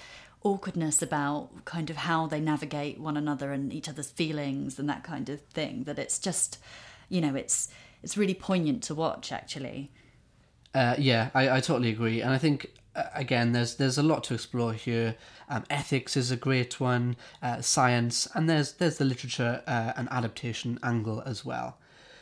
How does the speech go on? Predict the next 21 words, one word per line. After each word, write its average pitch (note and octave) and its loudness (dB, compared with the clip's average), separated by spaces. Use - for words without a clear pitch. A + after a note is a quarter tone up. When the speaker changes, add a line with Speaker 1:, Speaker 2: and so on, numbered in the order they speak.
Speaker 2:
So - -4
that E3 4
is A#2+ 0
Never C3 4
Let A#2+ 2
Me A#2 -2
Go. F#3+ 2
And B2+ 2
we're B2+ 4
gonna D3 4
move E3+ 6
on C3 4
now A#2+ 4
to C3 -2
our A#2+ 0
second C3+ 0
film A#2 -2
from A#2 -4
the A2+ -4
film A2 -2
list, A2 -4